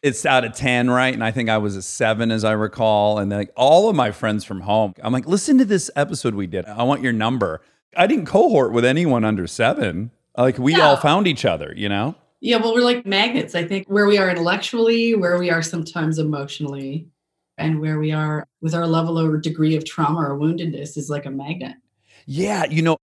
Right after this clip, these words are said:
Speaker 1: really close friend of mine's getting sober, and we've been kinda doing this stuff together, and we started to talk about friendships and stuff. And, and this hadn't occurred to me until just talking to him about this, but this is a clue. Like, I would have defined one of the most important characteristics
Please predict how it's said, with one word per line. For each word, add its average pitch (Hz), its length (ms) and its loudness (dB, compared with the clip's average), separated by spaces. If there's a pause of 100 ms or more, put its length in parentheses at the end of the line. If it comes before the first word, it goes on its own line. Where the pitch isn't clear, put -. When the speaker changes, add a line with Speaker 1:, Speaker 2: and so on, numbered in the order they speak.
(100)
Speaker 1:
really 131 300 0
close 113 240 -4
friend 107 180 -4
of 104 60 -2
mine's 101 180 -4
getting 101 200 -8
sober, 151 400 2
and 127 100 0
we've 110 140 -2
been 101 120 -4
kinda 104 220 -6
doing 104 220 -6
this 95 100 -10
stuff 98 200 -8
together, 143 500 -2
and 123 100 -2
we 110 80 -4
started 127 320 -4
to - 40 -4
talk 120 120 -2
about 101 240 -6
friendships 123 640 -4
and 110 100 -8
stuff. 110 300 -2
And, 117 180 -6
and 135 160 -2
this 240 160 0
hadn't 220 200 0
occurred 107 320 -2
to 101 40 -4
me 110 240 -2
until 98 420 -4 (140)
just 110 280 -12 (120)
talking 120 420 -2
to 98 80 -4
him 95 140 -8
about 87 240 -8
this, 98 160 -10
but 110 280 -2 (880)
this 160 320 0
is 156 120 -2
a 127 80 2
clue. 98 420 -2
Like, 101 300 -2 (280)
I 156 180 0
would 220 200 2
have 156 360 2
defined 127 600 0
one 120 140 0
of 107 60 -2
the 107 60 -2
most 110 240 0
important 120 440 -6
characteristics 107 840 -6